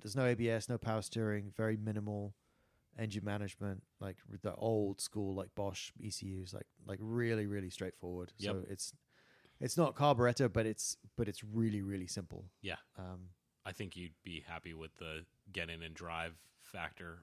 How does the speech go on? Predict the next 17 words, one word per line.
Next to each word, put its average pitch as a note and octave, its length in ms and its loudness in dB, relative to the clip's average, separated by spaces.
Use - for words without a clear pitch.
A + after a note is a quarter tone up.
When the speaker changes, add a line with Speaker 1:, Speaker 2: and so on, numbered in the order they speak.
Speaker 2:
around E2+ 280 -6
that, E2+ 280 -8
and A#2 100 2
Speaker 1:
Yeah. A2+ 80 6
Speaker 2:
not F2+ 60 -2
having E2+ 160 -10
to D#2 60 -10
fiddle F2 340 -12
around E2 280 -8
with E2 100 -10
how F#2 80 -16
many G2+ 120 -10
carburetors? C#3 640 -8
Four? A#2+ 220 0
Speaker 1:
Uh, - 160 -16
four. F#2+ 300 -4
Speaker 2:
Yeah. D#2 160 -4